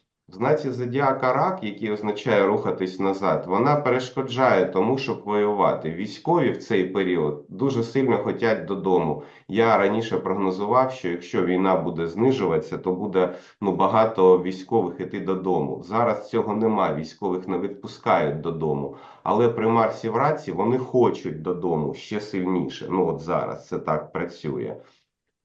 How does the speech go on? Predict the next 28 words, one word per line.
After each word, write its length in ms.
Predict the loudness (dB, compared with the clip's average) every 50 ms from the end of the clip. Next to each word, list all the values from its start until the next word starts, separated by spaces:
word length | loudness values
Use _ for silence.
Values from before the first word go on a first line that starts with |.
| _ _
Я 180 | -2 0 0 0
не 120 | 0 -2
з-, 160 | -4 -6 -8 -10 -4
я 200 | -2 0 2 2
не 100 | 2 2
досліджував 800 | 2 0 0 2 0 0 0 -2 -2 -2 0 2 0 0 -2 -6
їх 280 | -8 -8 -8 -8 -12 -12
психіку, 500 | -8 -6 -6 -4 -4 -6 -4 -2 0 2
я 140 | 2 2
просто 360 | 2 0 -2 -2 0 0 0 0
астрологічно 720 | 0 0 -2 -2 0 0 -2 -4 -6 -6 -4 -4 -4 -4
думаю, 540 | -2 0 2 2 4 4 2 0 0 -4
що 220 | -8 -10 -12 -14 -14
це 220 | -10 -8 -8 -6
так. 300 | -6 -4 -4 -4 -4 -4 -4
Ну, 100 | -4 -4
от 100 | -4 -4
в 40 | -4
коментарях, 680 | -2 -2 -2 -2 -2 -2 0 0 2 0 0 -2 -6 -10 -8
хто 120 | -8 -6
військовий, 540 | -6 -8 -10 -10 -6 -4 -2 0 0 0 0
напишіть, 540 | 0 -2 -2 -2 -4 -8 -8 -8 -8 -6 -6
будь 140 | -8 -6 -4
ласка, 320 | -4 -4 -4 -4 -6 -10
чи 140 | -10 -10 -14
спостерігаєте 920 | -14 -12 -12 -12 -8 -4 -2 0 0 2 2 2 2 2 2 0 0 -2
ви 140 | -4 -4 -4
зараз, 440 | -2 0 0 2 2 0 -2 -6